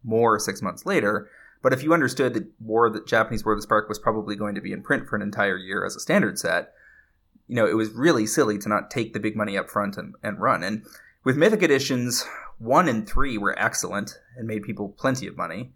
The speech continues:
Two just didn't have the chops in terms of the cards included. Um,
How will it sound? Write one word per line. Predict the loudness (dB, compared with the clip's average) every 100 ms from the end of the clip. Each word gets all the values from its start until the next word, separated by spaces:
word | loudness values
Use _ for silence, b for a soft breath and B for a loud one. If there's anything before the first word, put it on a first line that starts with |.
| _ _ _
Two | -4 0 2 0 0
just | 0
didn't | 0 0
have | 0 2 2 0 -4
the | -12
chops | 0 2 2 -2 -6
in | -4
terms | -4 -4
of | -8
the | -2
cards | 4 4 2
included. | -8 -10 -8 -10 -12 _ _ _ _ _ -6
Um, | -4 -2 -4 -6 -14